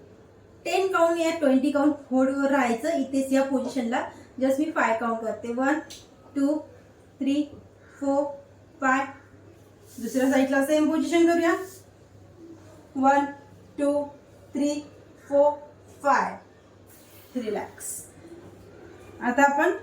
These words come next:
नेक्स्ट एक्सरसाइजसाठी काय करायचं, तर इथे पोटावरती पण दाब येतो, इथे पण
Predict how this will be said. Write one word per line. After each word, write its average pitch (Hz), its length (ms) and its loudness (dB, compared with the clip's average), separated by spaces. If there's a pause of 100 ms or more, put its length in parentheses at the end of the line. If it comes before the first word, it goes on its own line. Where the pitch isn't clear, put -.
(320)
नेक्स्ट 320 320 0
एक्सरसाइजसाठी 330 640 0
काय 269 160 2
करायचं, 226 420 -4 (960)
तर 247 140 2 (100)
इथे 262 160 -4
पोटावरती 285 640 2
पण 320 120 2
दाब 285 220 4
येतो, 294 260 0
इथे 240 260 -4
पण - 160 -6